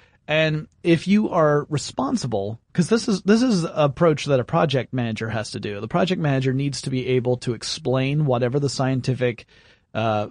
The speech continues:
project happens to be, whether it's, uh, any kind of experimentation for, for, you know, just scientific exploration purposes, or if it's building a specific piece of equipment, whatever it is.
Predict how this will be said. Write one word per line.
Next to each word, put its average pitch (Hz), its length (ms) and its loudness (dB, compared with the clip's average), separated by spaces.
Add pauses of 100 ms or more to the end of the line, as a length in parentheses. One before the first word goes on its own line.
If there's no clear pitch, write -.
project 143 400 2
happens 131 380 -4
to 190 80 0
be, 123 280 -2 (580)
whether 131 340 4
it's, - 600 -4
uh, 110 300 -4
any 127 260 -4
kind 123 340 -2
of 113 100 -6
experimentation 120 880 -2
for, 107 460 -2
for, 107 480 -6 (160)
you 139 80 -2
know, 104 260 -8 (220)
just 127 220 -8
scientific 123 440 -2
exploration 117 640 -4
purposes, 120 560 -2
or 113 240 -2
if 117 160 -6
it's 110 200 -6
building 123 520 0
a 117 60 0
specific - 480 -10
piece 117 260 -6
of 113 80 -6
equipment, 117 460 -6
whatever 175 420 4
it 135 100 4
is. 101 300 -4